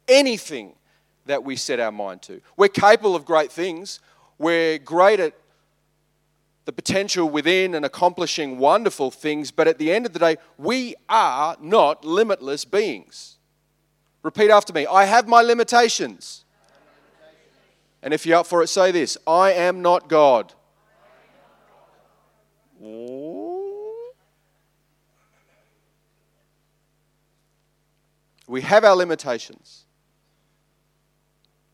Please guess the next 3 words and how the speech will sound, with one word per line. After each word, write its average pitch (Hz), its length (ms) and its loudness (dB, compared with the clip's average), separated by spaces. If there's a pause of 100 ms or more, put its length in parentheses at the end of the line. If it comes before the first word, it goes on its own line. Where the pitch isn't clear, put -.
(2750)
In 147 120 -8
Mark's 214 420 4
account, 117 520 -8